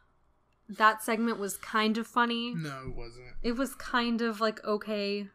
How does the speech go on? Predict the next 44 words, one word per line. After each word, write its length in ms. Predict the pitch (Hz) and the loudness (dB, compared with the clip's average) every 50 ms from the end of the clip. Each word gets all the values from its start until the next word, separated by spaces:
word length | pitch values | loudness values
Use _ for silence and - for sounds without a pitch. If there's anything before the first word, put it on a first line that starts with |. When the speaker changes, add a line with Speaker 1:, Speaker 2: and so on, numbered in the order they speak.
| _ _ _ | _ _ _
Speaker 2:
It 40 | - | -10
was 160 | 175 165 - | -10 -10 -10
too 160 | - - 151 | -12 -12 -12
stupid 560 | 147 - - - - 151 143 - 143 147 143 _ | -12 -12 -16 -10 -10 -10 -10 -10 -18 -18 -18 _
to 140 | - - 151 | -14 -8 -6
Speaker 1:
It 100 | 226 226 | -4 -4
had, 320 | 240 220 254 262 247 233 220 | 0 2 4 4 4 2 0
Speaker 2:
be 60 | 220 | -2
on. 60 | - - | -2 0
Speaker 1:
uh, 360 | 226 214 214 202 202 196 - | 2 2 2 2 2 0 -2
Halle 340 | - - 233 226 220 226 226 | -2 4 6 6 6 6 2
Berry 560 | 208 220 208 208 208 208 208 208 202 208 - | 2 2 2 4 4 4 4 2 0 -2 -2
and 420 | - 202 196 196 196 196 196 196 190 | -4 -6 -6 -4 -6 -8 -8 -10 -12
Steve, 360 | - - - 214 196 180 - _ _ | -12 -8 -6 -8 -8 -8 -14 _ _
Stephen 420 | - - - - 226 220 214 202 | -20 -14 -8 -8 -6 -6 -6 -6
Merchant, 640 | 190 190 196 196 - - 220 208 202 202 202 202 - | -6 -8 -8 -10 -10 -10 -10 -8 -8 -10 -12 -14 -8
Stephen 280 | - 202 196 214 202 | -8 -8 -6 -6 -8
Merchant. 460 | 202 190 190 190 - - 196 202 202 202 | -6 -8 -8 -10 -10 -8 -8 -8 -2 0
Speaker 2:
Yeah, 120 | 240 247 | 2 4
that's 200 | 208 214 240 240 - | 4 4 4 2 2
probably 360 | - 269 247 269 277 262 240 | 4 4 6 6 4 4 4
the 100 | 220 196 | 4 4
weirdest 520 | 170 165 190 220 220 285 277 - - 147 | 4 4 2 4 4 4 2 2 0 -6
duo. 420 | 139 170 180 196 220 233 233 233 247 - | -2 -2 0 0 2 0 0 -2 -4 -6
Speaker 1:
Yeah. 540 | - 220 208 208 202 202 196 190 190 190 190 190 - - _ _ _ _ _ _ _ _ _ - | -6 -4 -4 -2 -2 -4 -4 -6 -6 -8 -10 -12 -12 -18 _ _ _ _ _ _ _ _ _ -2
Speaker 2:
And 560 | 175 180 180 185 185 185 185 185 185 185 185 | 0 2 2 2 2 2 0 0 2 2 4
Speaker 1:
But 80 | 233 | 4
it's 180 | 240 247 170 170 | 4 2 2 4
kinda 240 | - 285 277 277 269 | 4 4 4 4 0
funny, 520 | - - 240 226 214 202 190 190 190 190 185 | 0 0 -2 -2 -2 -4 -6 -8 -10 -8 0
Speaker 2:
they 140 | 170 233 | 6 8
were, 120 | 294 339 370 | 8 10 8
Speaker 1:
like, 120 | 339 - | 8 6
Speaker 2:
they 200 | - 175 160 202 269 | 2 8 8 10 10
Speaker 1:
seeing 140 | 339 349 | 12 10
Speaker 2:
were 120 | 320 226 190 | 10 8 6
Speaker 1:
together, 580 | - - - - - 240 220 214 208 214 254 | 4 4 4 6 6 8 6 6 4 2 0
Speaker 2:
fine. 20 | 240 - | -2 -2
Speaker 1:
yeah. 240 | 226 208 208 202 208 | -4 -4 -4 -2 4
Speaker 2:
Like, 200 | 214 220 - - | 4 6 6 6
the 220 | 202 190 - - | 4 2 2 2
actors 540 | - 180 247 - - - 240 202 175 165 160 | 2 2 4 2 2 4 6 6 6 6 4
were 200 | 156 143 131 139 | -2 -4 -6 -8
fine. 640 | - - - 202 220 208 160 139 131 135 139 143 | -6 0 2 4 4 4 2 -2 -4 -8 -10 -12